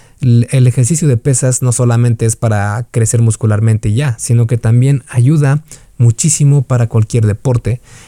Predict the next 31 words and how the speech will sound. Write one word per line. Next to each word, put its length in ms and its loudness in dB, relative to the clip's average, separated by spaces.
En 120 2
este 240 -2
caso 300 -2
pudimos 400 2
ver 160 0
unas 380 0
mejoras 560 -2
de 180 2
entre 240 -2
el 120 -4
tres 280 -2
hasta 240 -4
el 140 2
dieciocho 480 0
por 180 -4
ciento, 420 0
y 120 2
esto 200 -2
fue 420 0
ni 160 2
siquiera 420 0
con 160 0
un 140 2
entrenamiento, 880 0
eh, 640 0
de 160 2
cargas 320 0
pesadas, 640 0
con 520 0
sobrecarga 540 0
progresiva 840 0